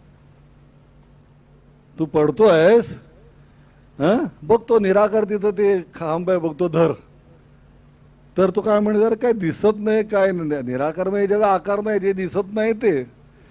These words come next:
ते दिसत नाही ते धर, असं सांगितलं तर कसं वाटेल माणसाला? जे दिसत नाही ते धर, असं म्हणलं साहेब कसं वाटेल?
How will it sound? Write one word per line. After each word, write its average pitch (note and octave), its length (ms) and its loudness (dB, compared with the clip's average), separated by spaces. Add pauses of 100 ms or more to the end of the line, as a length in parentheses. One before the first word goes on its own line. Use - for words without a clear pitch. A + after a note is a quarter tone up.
(280)
ते F3+ 80 -2
दिसत E3+ 400 0
नाही A3+ 240 -2
ते A3+ 160 4
धर, F#3 420 4 (100)
असं D#3+ 200 0
सांगितलं G3+ 520 -2
तर F#3+ 100 -6
कसं F3+ 240 -6
वाटेल E3 240 0
माणसाला? B2+ 400 -6 (2500)
जे C#3+ 80 -4
दिसत F3+ 480 -4
नाही C#3+ 280 -6
ते A3+ 280 0
धर, D#3 380 -4 (720)
असं C3+ 180 -8
म्हणलं G3 240 -2
साहेब F#3+ 280 -2
कसं F#3+ 240 -6
वाटेल? E3+ 300 -2